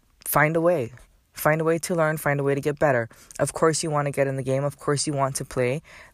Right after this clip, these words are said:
Perhaps this is not the right team for you. Maybe you need to be on another team where you are gonna get at least some playing time. Depends on where you're at in your career. Depends on what your ultimate goals are. Depends on whether you're patient enough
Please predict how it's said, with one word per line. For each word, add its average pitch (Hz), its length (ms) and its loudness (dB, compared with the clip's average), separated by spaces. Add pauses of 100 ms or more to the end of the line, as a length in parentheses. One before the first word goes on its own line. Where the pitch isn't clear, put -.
(160)
Perhaps 143 460 2
this 160 180 0
is 147 100 -2
not 139 180 2
the 143 80 0
right 135 200 0
team 135 200 -4
for - 120 -6
you. 139 180 0
Maybe 135 280 -2
you 135 80 0
need 135 140 -2
to 151 80 -2
be 143 120 -2
on 139 80 0
another 131 320 0
team 143 260 -4
where 131 120 0
you 135 200 0
are 127 160 2
gonna 131 260 -4
get 123 200 0
at 139 140 -4
least 131 260 -2
some 135 220 2
playing 139 300 -2
time. 147 280 0 (480)
Depends 180 400 0
on 175 100 0
where 170 100 4
you're 165 200 2
at 139 120 4
in 147 80 -4
your 151 100 -4
career. 131 520 0 (300)
Depends 156 400 -2
on 165 100 0
what 160 160 -2
your - 120 0
ultimate 160 360 -2
goals 127 320 0
are. 127 300 0 (520)
Depends 156 580 0
on 151 240 4
whether 151 260 4
you're 143 220 0
patient 165 520 -2
enough 131 520 0